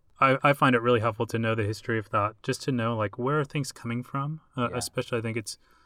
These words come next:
Speaker 1: part of being circumspect as a Christian to, like, yeah, is this a, a thing rooted in a biblical understanding of the world, or is it from somewhere else, right?
Speaker 2: Yeah.
Speaker 1: Like, and that's important to always be asking.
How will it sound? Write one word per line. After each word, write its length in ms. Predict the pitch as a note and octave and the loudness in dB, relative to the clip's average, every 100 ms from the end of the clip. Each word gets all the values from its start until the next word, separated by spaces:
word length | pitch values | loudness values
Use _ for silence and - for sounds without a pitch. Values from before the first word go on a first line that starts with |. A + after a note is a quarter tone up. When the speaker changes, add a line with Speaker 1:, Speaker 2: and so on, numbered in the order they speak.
| _ - | _ -2
Speaker 1:
part 160 | B2+ | 0
of 60 | A2+ | 2
being 160 | A#2 A2 | 0 -4
circumspect 520 | A#2 A2+ - A2+ - | -4 -6 -2 -2 -2
as 100 | G#2+ | -4
a 60 | |
Christian 500 | G#2 G#2+ - A2+ G#2+ G#2 | -4 -6 -4 -4 -4 -4
to, 220 | A#2 G#2+ | -2 0
like, 300 | G#2 G2+ - _ _ _ _ _ _ _ _ | 0 -4 -8 _ _ _ _ _ _ _ _
yeah, 160 | C3+ | 0
is 160 | A2 G#2+ | 0 0
this 180 | A#2 - | -2 0
a, 200 | A2+ A#2 | 0 0
a 80 | - | -4
thing 240 | A2+ B2 A2+ | 0 0 0
rooted 260 | G#2+ A2+ | 0 0
in 100 | A2 A2 | 0 -2
a 60 | |
biblical 560 | G#2+ G#2+ A2 A#2 A#2 A#2 _ _ _ | -4 -4 -2 0 -2 -4 _ _ _
understanding 460 | A#2+ A2 A#2+ A#2 A#2 | -4 -2 -2 0 0
of 80 | |
the 80 | A2+ | -2
world, 260 | A2+ B2 B2+ | 0 0 0
or 140 | B2 G#2+ | -2 -2
is 40 | |
it 100 | G#2+ - | -4 -6
from 160 | - | -6
somewhere 240 | A#2 C3 A2+ | -4 0 0
else, 360 | G2 - - - - | 0 -4 -16 -16 -2
right? 140 | A2+ | 0
Speaker 2:
Yeah. 60 | A2+ | 0
Speaker 1:
Like, 260 | A2+ G2+ | -2 -4
and 80 | A#2 | -4
that's 160 | G#2+ - | -6 -4
important 480 | A#2 C#3 - A#2 A2+ | -4 -2 -4 -6 -6
to 140 | B2+ | -4
always 240 | A#2 A#2 A2 | -2 -2 -4
be 260 | A#2 A2+ | -4 -2
asking. 460 | A#2 B2 - A2 | -2 -2 -4 -6